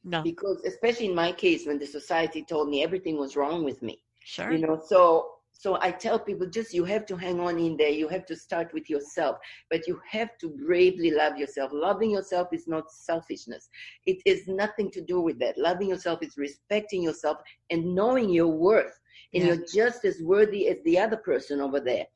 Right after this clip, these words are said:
Speaker 2: And you have to start with that. But I found all through my life, I had to really be brave in loving myself. And I think I've succeeded.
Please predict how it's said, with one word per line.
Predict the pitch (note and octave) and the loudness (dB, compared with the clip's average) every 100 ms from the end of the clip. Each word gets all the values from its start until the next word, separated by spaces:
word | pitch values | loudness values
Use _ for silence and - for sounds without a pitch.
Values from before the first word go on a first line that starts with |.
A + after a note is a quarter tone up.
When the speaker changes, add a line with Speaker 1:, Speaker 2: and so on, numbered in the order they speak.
| _ _ _ E3 | _ _ _ 0
Speaker 2:
And | D#3+ | 2
you | E3+ | 2
have | F3+ | 0
to | E3+ | -4
start | - G#3+ A#3 A#3 | -2 0 2 0
with | D#3 C3+ | -2 2
that. | C3+ C#3 | 2 2
But | C#3 - - _ F3 | -2 -4 -20 _ 0
I | |
found | F3 - G#3+ A3+ G#3+ - | 0 0 2 2 2 4
all | A3 | 2
through | A3+ G3+ | 2 -4
my | F3+ D#3+ | 0 2
life, | D3 C#3 - - _ - | 2 2 -2 -14 _ 0
I | F3+ | 2
had | F#3 E3+ - | 2 0 -2
to | D#3+ D3+ | -4 -2
really | E3+ G3 G3 F#3+ | 0 0 0 -4
be | F3 E3 B2+ | -4 -6 -4
brave | D3 E3 C#3 A2 - - | 2 4 2 -2 -10 -6
in | C3+ | -2
loving | C3+ C3+ C#3 A#2+ | 0 0 -2 -4
myself. | A2 - G2+ - _ _ _ _ _ _ _ _ _ | -8 -6 -8 -10 _ _ _ _ _ _ _ _ _
And | D3+ | -2
I | D#3+ | -2
think | - B3 B3+ | 0 0 2
I've | F#3+ E3+ | 2 0
succeeded. | C#3+ C3+ - D3 A#2+ | -2 -6 -6 -6 -4